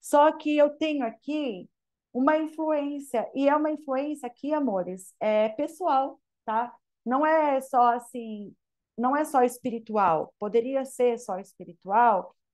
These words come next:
de uma influência dentro da sua mente e tudo mais, mas não. É, é no reino de paus. O reino de paus, ele é o reino da matéria. Ele, então, não fica só lá nas espadas,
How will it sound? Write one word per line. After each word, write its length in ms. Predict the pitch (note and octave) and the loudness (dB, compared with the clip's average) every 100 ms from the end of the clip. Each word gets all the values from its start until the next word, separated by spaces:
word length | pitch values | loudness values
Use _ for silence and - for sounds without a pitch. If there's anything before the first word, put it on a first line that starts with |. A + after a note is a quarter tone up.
| _ | _
de 640 | - G3+ G#3 G3 F#3+ F3 F3+ _ _ _ _ _ | -14 -10 -8 -6 -6 -8 -10 _ _ _ _ _
uma 240 | G#3 G#3+ G#3+ | -2 2 2
influência 540 | A3 A3 G#3 G#3+ G#3 | -2 -6 -6 -6 -6
dentro 340 | F#3+ G#3 - G#3 | -8 -10 -12 -10
da 120 | G#3 | -10
sua 320 | - G#3+ G3+ | -6 -2 -2
mente 680 | F#3 F#3 G#3+ G#3+ F#3+ - F#3+ | -2 -4 -4 -6 -10 -14 -14
e 40 | F#3 | -10
tudo 280 | G#3 F#3+ F#3 | -10 -8 -4
mais, 480 | G#3 B3+ C4 C4 B3+ | 0 2 2 -2 0
mas 300 | D4 D#4 D4 | 0 0 2
não. 280 | A#3 B3 - _ _ - | 0 0 -6 _ _ 2
É, 540 | A3+ A#3 A#3 A3+ - | 6 8 8 6 4
é 40 | B3 | 0
no 100 | C4 | 2
reino 320 | C4 C4 B3 | -2 -2 -6
de 140 | C#4 - | -8 -2
paus. 360 | A#3+ A#3+ A#3+ B3 | 2 2 0 -4
O 60 | |
reino 220 | B3 B3 | -8 -8
de 120 | B3+ B3+ - | -14 -12 -2
paus, 440 | A#3+ C#4 B3+ B3+ - | 0 0 -2 -6 -8
ele 160 | A#3+ | -6
é 60 | B3+ | -4
o 40 | |
reino 240 | B3+ C4 C4 | -8 -10 -8
da 80 | |
matéria. 580 | C4+ C#4 C4+ A#3+ A#3+ F3+ _ _ _ _ _ _ _ _ _ _ _ _ _ _ _ _ A3 | -6 -4 0 2 0 -4 _ _ _ _ _ _ _ _ _ _ _ _ _ _ _ _ -6
Ele, 140 | B3 | -4
então, 200 | C#4 C#4+ | 0 0
não 120 | D#4 | 0
fica 280 | E4 D#4+ D4+ | -6 -6 -6
só 220 | D4+ B3 | 0 2
lá 160 | B3 A#3+ | 4 2
nas 220 | A3+ G#3+ | 0 -8
espadas, 640 | A3 _ G3 E3+ E3 - | -14 _ -4 -2 -6 -16